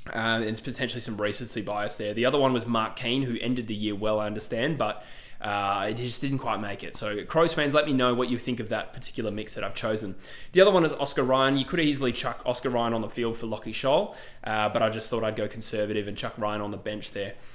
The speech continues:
So to cover off any names that I, uh, didn't even mention yet,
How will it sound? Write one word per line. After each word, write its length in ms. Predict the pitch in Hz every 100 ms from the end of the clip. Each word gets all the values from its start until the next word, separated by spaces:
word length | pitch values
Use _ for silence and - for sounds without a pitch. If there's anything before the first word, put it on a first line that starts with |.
| - -
So 200 | - 143 143
to 100 | 156
cover 300 | 180 185 185
off 120 | -
any 160 | 147 160
names 340 | 143 139 143
that 140 | 135 117
I, 220 | 120 117
uh, 160 | 113 117
didn't 260 | 127 135
even 240 | 127 117 110
mention 360 | 117 - 123
yet, 340 | 117 117 -